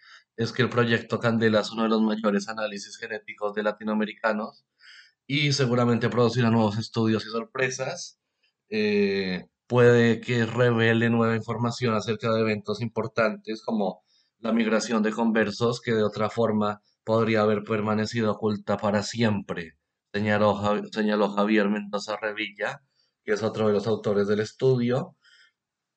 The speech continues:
Y tanto en el caso de los conversos como en el de la ancestría indígena, algo está claro, según el investigador, mientras los registros escritos pueden ser destruidos o alterados,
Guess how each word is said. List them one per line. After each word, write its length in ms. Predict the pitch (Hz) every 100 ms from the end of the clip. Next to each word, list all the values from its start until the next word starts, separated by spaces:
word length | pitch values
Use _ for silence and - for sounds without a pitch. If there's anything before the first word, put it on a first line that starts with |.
| _
Y 280 | 131 139 147 151
tanto 320 | 131 131 123
en 60 |
el 80 | 117
caso 320 | - 117 123
de 60 | 117
los 120 | 117
conversos 560 | - 120 117 104 120 107
como 240 | 117 117
en 80 | 113
el 120 | 113
de 120 | 117
la 300 | 110 110 101 -
ancestría 600 | 107 104 113 - 110 110
indígena, 720 | 107 104 113 113 110 120 143 - _ _
algo 240 | 104 113 107
está 240 | - 113
claro, 420 | 120 113 110 123
según 300 | 131 113 107
el 80 | 101
investigador, 880 | 107 107 120 117 120 120 113 117 - _ _ _
mientras 460 | 101 113 110 110 107
los 160 | 110 104
registros 680 | 104 117 113 117 110 104
escritos 800 | 113 - 113 110 - 104 101 - _ _
pueden 260 | 113 113 110
ser 220 | 117 107
destruidos 500 | 104 107 117 110 101
o 60 | 110
alterados, 720 | 104 117 113 113 139 -